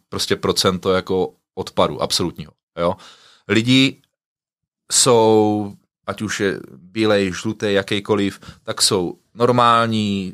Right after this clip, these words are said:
nějací a úplný špiny prostě, jo, odpad společnosti a tak dál.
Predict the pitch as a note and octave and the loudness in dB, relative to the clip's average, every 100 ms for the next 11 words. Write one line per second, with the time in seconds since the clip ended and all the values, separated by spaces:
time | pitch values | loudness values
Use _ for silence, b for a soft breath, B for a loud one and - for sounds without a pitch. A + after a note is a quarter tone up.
0 | _ E2+ F2+ F2+ - D#2+ C2+ E2+ - _ | _ -6 -4 -4 -6 -8 -12 -14 -16 _
1 | G1+ G1+ _ _ _ _ _ _ - - | _ _ _ _ _ _ _ _ -8 -4
2 | F2+ - G2 F#2+ - G2 E2+ E2+ E2 - | -4 -4 -4 -4 -4 -4 -6 -8 -8 -6
3 | F#2 F2 G2+ - G#2 - G2 - F#2 - | -4 -4 -4 -2 -2 0 -2 -2 -6 -4
4 | F#2 F2+ F2+ F2+ | -4 0 2 2